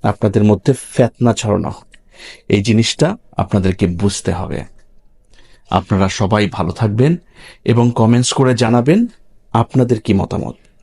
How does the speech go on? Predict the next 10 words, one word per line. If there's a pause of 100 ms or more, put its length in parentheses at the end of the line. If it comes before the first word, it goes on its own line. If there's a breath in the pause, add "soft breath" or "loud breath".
(100)
আমি
জানি
এখানে (640 loud breath)
ওই
লোকগুলো (180)
অনেক
খারাপ
খারাপ (100)
কমেন্টস
করবে,